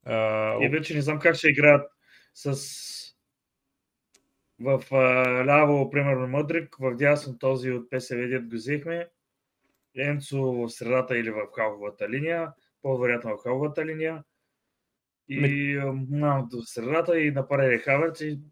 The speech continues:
Speaker 2: ще заспи.
Speaker 1: То да, ще, най-вероятно ще бъде Мудрик ляво, Феликс като десятка. А,
Speaker 2: Феликс, докато се, и той като се въ-, да, и,
Speaker 1: Да.
Speaker 2: и той като се върне,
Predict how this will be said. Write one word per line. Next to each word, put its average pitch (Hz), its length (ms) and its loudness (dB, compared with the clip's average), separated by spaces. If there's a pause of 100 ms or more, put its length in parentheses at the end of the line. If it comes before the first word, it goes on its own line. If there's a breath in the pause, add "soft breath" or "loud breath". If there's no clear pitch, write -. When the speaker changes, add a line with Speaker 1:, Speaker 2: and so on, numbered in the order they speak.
(100)
Speaker 2:
ще 139 140 -12
заспи. 131 440 -10 (580)
Speaker 1:
То 139 120 6
да, 165 240 6
ще, - 180 -4
най-вероятно 165 400 4
ще 185 140 2
бъде 180 200 6
Мудрик 175 380 2
ляво, 165 680 8
Феликс 170 360 6
като 147 260 -4
десятка. 143 880 6 (560)
А, 143 480 6
Speaker 2:
Феликс, 139 220 8
докато 139 280 6
се, 156 80 -2
и 160 300 6
той 175 180 12
като 175 160 6
се 165 120 2
въ-, 131 160 0
да, 135 240 6
и, 135 180 4
Speaker 1:
Да. 131 80 4
Speaker 2:
и 117 180 6
той 170 140 8
като 175 160 0
се 139 120 -4
върне, 165 340 -2